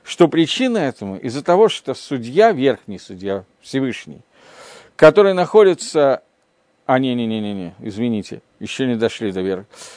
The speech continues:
что главный суд этой страны, люди в этой стране, которые не следят за исполнением закона, но только передают управление законами не высшему законодательному органу,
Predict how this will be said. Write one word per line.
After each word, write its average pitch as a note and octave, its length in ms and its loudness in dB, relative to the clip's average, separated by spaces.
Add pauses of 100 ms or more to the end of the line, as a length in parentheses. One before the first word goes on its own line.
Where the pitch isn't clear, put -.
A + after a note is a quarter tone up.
(400)
что F3+ 320 4
главный F#3+ 480 6
суд - 360 -6
этой C3 300 2
страны, F3 560 -2 (160)
люди A#2+ 460 0
в G2 100 -6
этой A2 220 -2
стране, F3+ 480 -4 (340)
которые D#3+ 640 2
не D#3+ 320 0
следят F3+ 640 2
за D3+ 140 -4
исполнением C#3 680 -2
закона, G2+ 540 -6 (420)
но C#3 180 2
только A3 400 6
передают D3+ 720 0 (480)
управление D3 640 2
законами G3+ 760 0 (400)
не E3 420 0
высшему C#3 560 -4
законодательному A#2+ 920 0
органу, F#2 480 -8